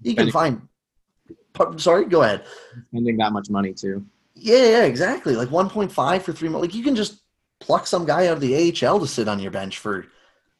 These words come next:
Speaker 1: you know, eighty-two games in a year or whatever. So that, that is my worst. I definitely think the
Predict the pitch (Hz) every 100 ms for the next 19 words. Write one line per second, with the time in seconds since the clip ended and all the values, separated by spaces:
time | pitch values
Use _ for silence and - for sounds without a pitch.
0 | _ - 113 117 107 113 127 127 127 127
1 | 113 120 117 117 107 123 120 107 98 -
2 | 131 156 - 170 - 123 139 113 113 117
3 | 113 110 113 143 160 175 156 135 143 -
4 | 117 95